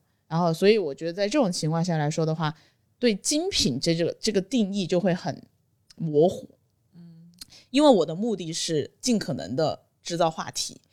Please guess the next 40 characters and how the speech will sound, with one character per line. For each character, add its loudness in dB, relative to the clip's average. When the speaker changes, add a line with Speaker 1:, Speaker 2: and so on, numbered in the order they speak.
Speaker 2:
嗯。 -20
Speaker 1:
尽 0
可 -2
能 -4
的 -4
吸 0
引 -6
注 -4
意， -6
尽 2
可 -4
能 -6
的 6
反 -8
映 -2
当 -2
下 -2
的 -6
一 -8
个 -8
社 -2
会 0
焦 -4
虑， -6
那 -2
怎 -6
么 -4
去 -8
判 -6
断 -2
它 -2
到 -4
底 -12
是 -4
不 -14
是 -8
精 -8
品 -10
呢？ -20
就， -4